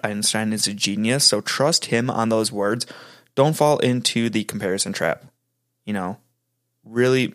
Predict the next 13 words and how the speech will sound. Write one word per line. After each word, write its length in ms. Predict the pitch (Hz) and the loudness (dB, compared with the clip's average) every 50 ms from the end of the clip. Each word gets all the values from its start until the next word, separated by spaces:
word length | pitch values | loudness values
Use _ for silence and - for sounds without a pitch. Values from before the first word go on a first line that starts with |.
| _ - | _ -20
use 480 | - - 120 120 123 135 151 170 165 - | -20 -20 -10 -2 2 2 4 4 4 2
your 100 | 196 165 | 2 4
better 300 | 143 120 117 120 127 123 | 4 2 4 4 2 2
judgments. 720 | 107 - 101 - 95 - - 113 113 123 135 - - - - - - - - - - _ - - | 0 -2 -2 -2 -4 -4 -2 -2 -2 -2 -2 -4 -8 -10 -12 -20 -20 -20 -20 -20 -20 _ -6 -4
And 240 | 139 139 - - _ _ - | -2 -2 -2 -4 _ _ -6
I 140 | - 131 156 | -4 -2 -2
would 160 | 170 196 180 | 0 0 0
honestly 360 | 131 123 135 139 139 - 147 | 2 2 2 0 0 0 0
just 220 | 120 135 127 - | 0 2 4 4
say 300 | - 135 127 123 123 120 117 | 4 6 4 4 4 2 2
with 260 | 107 110 113 120 117 | 0 0 -2 -2 -2
how 560 | - - - 117 117 120 120 117 117 113 117 - _ _ _ _ _ _ _ _ _ _ - | -2 0 0 0 2 2 2 2 2 0 -2 -10 _ _ _ _ _ _ _ _ _ _ -14
toxic 800 | - - - 117 113 120 117 - - 92 78 65 - - - _ | -8 -2 0 2 2 2 0 0 -2 -2 -4 -4 -8 -14 -20 _